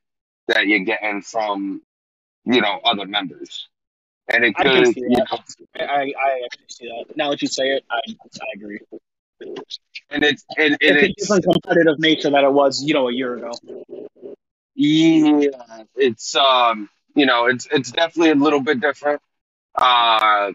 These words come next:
Speaker 1: I,
Speaker 2: But, I
Speaker 1: I'm
Speaker 2: mean,
Speaker 1: not
Speaker 2: when you
Speaker 1: saying
Speaker 2: get
Speaker 1: that everything's that way, but it's, it's definitely a little bit different.
Speaker 2: But when you get thirty-two super competitive guys, you know, this is what J T's wanted.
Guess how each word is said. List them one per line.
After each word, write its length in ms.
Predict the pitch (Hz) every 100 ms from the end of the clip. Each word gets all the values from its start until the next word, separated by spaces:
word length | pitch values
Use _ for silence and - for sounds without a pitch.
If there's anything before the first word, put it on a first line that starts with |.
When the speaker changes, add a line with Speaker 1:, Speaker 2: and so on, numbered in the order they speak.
| -
Speaker 1:
I, 140 | 135 139 - -
Speaker 2:
But, 100 | 240
I 20 |
Speaker 1:
I'm 60 |
Speaker 2:
mean, 160 | 262 262
Speaker 1:
not 80 | 233
Speaker 2:
when 100 | 247
you 120 | 285
Speaker 1:
saying 140 | 302 254
Speaker 2:
get 80 | -
Speaker 1:
that 80 | - -
everything's 380 | - - - 151
that 180 | 170 170
way, 320 | 180 180 170 -
but 240 | 143 120
it's, 240 | 120 113 127
it's 160 | 120
definitely 380 | 143 135 127 117
a 40 |
little 180 | 113 113
bit 160 | 98 104
different. 300 | 107 - - _ _ _ _ _ _ -
Speaker 2:
But 140 | 190
when 140 | 190 175
you 160 | 214
get 380 | 165 214 - -
thirty-two 680 | 175 180 160 - 180 175 139
super 480 | - - 190 180 156
competitive 460 | - 294 180 151 190
guys, 240 | 185 156
you 40 |
know, 120 | 180 143
this 160 | 180 -
is 80 |
what 140 | 175 175
J 160 | 175
T's 240 | 160 180 147
wanted. 300 | 196 277